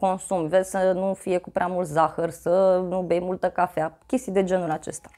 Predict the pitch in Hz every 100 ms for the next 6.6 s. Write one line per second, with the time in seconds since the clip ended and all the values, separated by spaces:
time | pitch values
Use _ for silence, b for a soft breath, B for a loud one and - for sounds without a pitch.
0 | _ B B B B 302 269 233 220 185
1 | 185 247 226 208 254 214 156 - 160 -
2 | 202 - 196 190 185 - 156 165 180 185
3 | 180 180 220 185 180 170 160 190 196 180
4 | 156 165 185 185 170 156 180 156 147 160
5 | 185 - 175 185 - - - 180 180 160
6 | 165 156 - 185 254 -